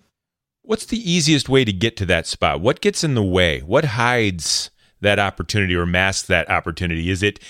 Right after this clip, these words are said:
is it desire just to help everybody and you kinda overlook? I know in the sales world, man, I can work with anybody, right? And, and, until it comes right down to it where I've gotta make a choice to say yes or no.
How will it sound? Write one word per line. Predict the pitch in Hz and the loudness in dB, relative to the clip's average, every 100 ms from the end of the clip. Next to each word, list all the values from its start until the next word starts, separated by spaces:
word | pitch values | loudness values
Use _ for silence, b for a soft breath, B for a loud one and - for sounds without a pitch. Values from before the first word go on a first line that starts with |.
| B | B
is | 110 110 | -2 0
it | 113 | 0
desire | 92 98 101 104 127 143 | -2 -2 0 2 4 4
just | 131 113 123 - | 2 -2 -2 -2
to | |
help | 85 110 110 104 | -2 0 0 -2
everybody | 107 127 120 123 131 | 0 -2 0 2 2
and | 123 | 0
you | 101 | 0
kinda | 98 113 | -2 -2
overlook? | 104 113 104 101 110 110 | 0 0 0 0 0 0
I | |
know | 123 120 | 2 2
in | |
the | 104 | 0
sales | 95 113 131 87 | -2 0 0 0
world, | 95 92 - B - | 0 -2 -4 B -4
man, | 107 | -2
I | 120 | -2
can | 98 | -4
work | 92 85 | -8 -6
with | 87 | -4
anybody, | 156 104 80 - _ - | -4 -2 -6 -8 _ -6
right? | 101 117 | -2 0
And, | 104 117 | -2 -2
and, | 110 117 | -2 0
until | 117 117 90 127 | -4 -4 -6 -4
it | 110 - 117 - | -4 -6 -20 -4
comes | 123 104 | -2 0
right | 107 95 | -2 0
down | 107 107 | -2 -2
to | 92 | -4
it | |
where | 87 | -2
I've | 92 | -2
gotta | 87 92 | -2 -4
make | 92 90 | -4 -6
a | |
choice | - 101 90 | -4 -2 -2
to | - | -4
say | 80 87 | -6 -2
yes | 85 87 | -2 -4
or | 82 | -6
no. | 82 87 | -6 -6